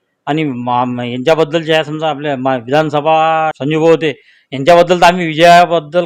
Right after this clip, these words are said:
खात्रीच होती की भाऊचे कामकाजावर आम्ही हा विजय एक हाती प्राप्त करू. पण लोकसभेसाठी आम्हाला ज-, म्हणजे विशेष प्रयत्न करून, अ, जास्तीत जास्त केंद्राच्या साऱ्या योजना,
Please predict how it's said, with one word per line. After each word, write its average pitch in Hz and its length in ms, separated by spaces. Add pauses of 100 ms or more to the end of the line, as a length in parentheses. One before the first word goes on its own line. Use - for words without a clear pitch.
खात्रीच 180 260
होती 131 260
की - 360
भाऊचे 135 320
कामकाजावर 160 540
आम्ही 160 240
हा 156 160
विजय 160 340 (480)
एक 165 120
हाती 165 220
प्राप्त 170 360
करू. 143 240
पण - 260
लोकसभेसाठी 160 880 (420)
आम्हाला 170 1000
ज-, 143 260
म्हणजे 135 280 (520)
विशेष 147 220
प्रयत्न 160 320
करून, 165 420
अ, 156 200
जास्तीत 139 320
जास्त 160 260 (680)
केंद्राच्या 151 400
साऱ्या 160 160
योजना, 151 400